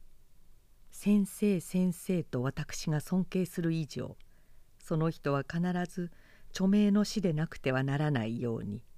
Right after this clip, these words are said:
兄は考えていた。少なくとも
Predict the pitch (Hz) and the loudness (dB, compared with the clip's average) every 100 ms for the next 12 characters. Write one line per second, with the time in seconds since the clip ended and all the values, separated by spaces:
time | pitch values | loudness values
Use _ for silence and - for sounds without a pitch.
0 | - - 214 185 151 - 175 165 160 - | -4 2 4 4 0 -2 -2 0 0 -2
1 | - 123 - - - - - - - - | -6 -10 -12 -16 -16 -18 -20 -20 -20 -20
2 | - - - - 156 139 - - 117 120 | -20 -20 -14 -2 0 0 -4 -6 -4 -4